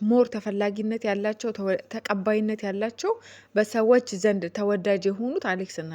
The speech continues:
ዴዚ ናቸው። ከትልቅ እስከ ትንሽ የሚወዱ፣ የሚወደዱ በቃ፣ እም፣ ቲክታክ ላይ አሌክስ እና ዴዚ ናቸውና አብረው መሆናቸው፣ እ፣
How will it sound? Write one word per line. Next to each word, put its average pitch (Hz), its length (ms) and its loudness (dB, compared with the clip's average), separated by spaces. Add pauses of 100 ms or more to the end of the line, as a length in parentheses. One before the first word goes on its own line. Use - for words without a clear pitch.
ዴዚ 151 280 -12
ናቸው። 147 320 -14 (480)
ከትልቅ 254 460 0
እስከ - 260 -6
ትንሽ 190 380 -6 (400)
የሚወዱ፣ 202 500 2 (120)
የሚወደዱ 202 720 2
በቃ፣ 165 180 -2 (320)
እም፣ 190 120 0 (280)
ቲክታክ 226 400 -6
ላይ 359 160 0 (340)
አሌክስ 196 340 -2
እና 175 200 -6
ዴዚ 180 280 -4
ናቸውና 208 440 -6 (600)
አብረው 226 320 6
መሆናቸው፣ 240 680 4 (1000)
እ፣ 190 80 -8